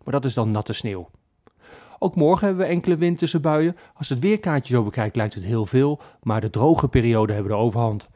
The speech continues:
Het wordt zo'n twee à drie graden met de meeste buitjes opnieuw langs de kustprovincies. En dat geldt eigenlijk ook voor vrijdag en zaterdag. Er kan overal wel een sneeuwbui vallen, maar de kustprovincies maken er steeds de meeste kans op.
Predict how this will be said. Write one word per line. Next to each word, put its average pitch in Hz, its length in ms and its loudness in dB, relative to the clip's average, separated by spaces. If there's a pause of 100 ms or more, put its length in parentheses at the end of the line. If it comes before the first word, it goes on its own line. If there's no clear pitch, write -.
(140)
Het - 120 -20
wordt 131 140 -4
zo'n 135 100 -2
twee 175 300 0
à 127 80 2
drie 131 240 -2
graden 170 480 -2
met 117 140 -6
de 123 60 0
meeste 160 400 0
buitjes 131 540 -2
opnieuw 117 580 0
langs 107 280 -8
de 107 80 -10
kustprovincies. 117 920 -2 (400)
En - 320 -12
dat 180 140 2
geldt 170 160 0
eigenlijk 160 320 -2
ook 170 160 0
voor 151 160 2
vrijdag 143 420 2
en 123 120 2
zaterdag. 127 500 0 (200)
Er 135 180 -4
kan 208 300 0
overal 120 460 2
wel 110 220 0
een 110 60 -2
sneeuwbui 107 580 0
vallen, 156 340 0 (260)
maar 113 100 -4
de 107 80 -6 (100)
kustprovincies 135 680 0
maken 104 300 -2
er 101 80 -6
steeds 104 240 -6
de 104 80 -10
meeste 101 280 -8
kans 110 280 -6
op. 107 220 -6